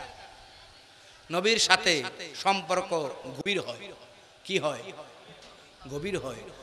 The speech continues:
আমার ভাইয়েরা, আমরা ইমাম হুসাইনের ভালোবাসায় আজকে মাহফিলে এসেছি। সত্য কিনা বলুন? কার ভালোবাসায়?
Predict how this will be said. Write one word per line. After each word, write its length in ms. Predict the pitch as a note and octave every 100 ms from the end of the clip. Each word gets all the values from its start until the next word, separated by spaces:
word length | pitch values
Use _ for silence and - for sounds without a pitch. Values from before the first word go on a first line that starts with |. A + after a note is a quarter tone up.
| -
আমার 220 | E3+ G3
ভাইয়েরা, 340 | D#3 C#3+ C3+ A2+ D3 C#3+ - - - - -
আমরা 260 | D#3+ F#3 F#3
ইমাম 460 | F#3+ F3 D#3+ C3 F3 E3+ -
হুসাইনের 500 | G3 G3+ G3+ G3 F#3+
ভালোবাসায় 560 | - G3 G#3+ G3 F#3 E3
আজকে 300 | D#3+ - D#3+
মাহফিলে 420 | D#3 D#3 D#3+ C#3+
এসেছি। 360 | B2 C3 A2 A2+ - - - B4+ D5+ D#5 - A#4 C5 B5 B5 B5 B5 A5+ - - -
সত্য 340 | E3 - G3
কিনা 180 | G3 F#3+
বলুন? 260 | E3+ E3 G3 F3 - - - - - - - -
কার 260 | E3+ F#3 G#3
ভালোবাসায়? 600 | G3+ G3+ F#3+ F3+ D#3